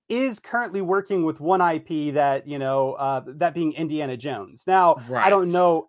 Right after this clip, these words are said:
Speaker 1: I don't know if that was Xbox that went out of their way to work with Disney to get that, or if that was, um, a prior arrangement with ZeniMax before they were acquired. Who knows, right? I don't know that, right? But it definitely seems like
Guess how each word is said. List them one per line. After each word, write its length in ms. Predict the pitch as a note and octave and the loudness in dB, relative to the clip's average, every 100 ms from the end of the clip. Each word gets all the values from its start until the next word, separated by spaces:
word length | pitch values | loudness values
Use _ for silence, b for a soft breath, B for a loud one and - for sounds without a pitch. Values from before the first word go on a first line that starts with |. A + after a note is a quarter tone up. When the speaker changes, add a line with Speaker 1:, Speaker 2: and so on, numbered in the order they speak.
| F3+ | 2
Speaker 1:
I 80 | G3+ | 4
don't 180 | G3 | 4
know 180 | F3+ F3 | 2 0
if 140 | E3 - | 0 0
that 180 | E3+ | 0
was 160 | D3+ C3+ - | -2 -6 -4
Xbox 460 | F3+ - E3+ D#3+ D#3+ | -4 0 0 0 -4
that 140 | C#3 | -6
went 160 | D#3+ D#3+ | -4 -2
out 140 | D3 | -2
of 80 | C#3+ | -4
their 140 | C#3+ | -4
way 220 | C#3 C#3+ | -2 -2
to 100 | C#3+ | -2
work 300 | B2+ C#3+ C#3+ | -4 -6 -6
with 160 | C#3 C3+ | -10 -10
Disney 340 | D3 C3 C#3 B2+ | -8 -8 -8 -10
to 120 | B2 | -12
get 280 | C#3 D3+ F#3+ | -12 -10 -4
that, 240 | F3+ F3+ | -2 -2
or 160 | D3 C#3+ | -2 -4
if 100 | - | -2
that 200 | D#3 D3 | -4 -2
was, 320 | D3 C#3 C3+ - | -4 -6 -8 -6
um, 320 | C3+ C3+ C3 C3+ | -2 -2 -4 -8
a 60 | C3+ | -10
prior 520 | - D#3+ D3+ D3+ B2+ | -4 -2 -2 -4 -6
arrangement 540 | C3+ C#3+ - D3 C#3 C3+ | -6 -8 -8 -8 -8 -8
with 180 | B2 | -12
ZeniMax 600 | A#2 C#3 D3+ C#3 C3+ - C#3 | -10 -6 -4 -4 -6 -8 -14
before 340 | - C#3+ C3+ | -12 -8 -4
they 120 | C3 | -4
were 160 | A2+ G#2+ | -6 -10
acquired. 540 | - F3 E3 D3+ C3+ - _ _ | -4 2 2 2 -4 -8 _ _
Who 240 | - G#3 | -4 -2
knows, 360 | D#3 B2+ F#2 - | 0 -2 -6 -4
right? 180 | C#3 C3+ | 0 2
I 100 | D#3 | 2
don't 200 | D#3 D3 | 2 2
know 200 | D3 B2 | 0 2
that, 300 | C#3+ A2 - _ D#3+ | 0 -2 -6 _ 0
right? 260 | D#3+ D#3 - b b b | 0 0 -4 b b b
But 200 | G#3+ F3+ | 2 4
it 120 | F#3 | 2
definitely 260 | G#3 A#3+ F#3 | 0 0 -2
seems 340 | - F#3+ F#3 | -4 -4 -2
like 220 | E3+ C#3 | -2 -2